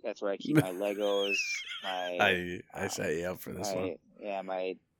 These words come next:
Speaker 1: Nintendo Switch. I got my, I got
Speaker 2: <laughs>
Speaker 1: my, my Android,
Speaker 2: All right,
Speaker 1: my Droid.
Speaker 2: adult toys.
Speaker 1: Oh,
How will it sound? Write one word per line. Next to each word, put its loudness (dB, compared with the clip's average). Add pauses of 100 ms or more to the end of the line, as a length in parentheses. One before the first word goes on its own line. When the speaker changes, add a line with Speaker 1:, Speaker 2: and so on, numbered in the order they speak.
(160)
Speaker 1:
Nintendo -4
Switch. 0
I -4
got 2
my, -4 (800)
I -6
got 0
Speaker 2:
<laughs> -
Speaker 1:
my, 0 (1300)
my -2
Android, 4
Speaker 2:
All 6
right, 8
Speaker 1:
my 2
Droid. 4
Speaker 2:
adult 8 (300)
toys. -2 (800)
Speaker 1:
Oh, 12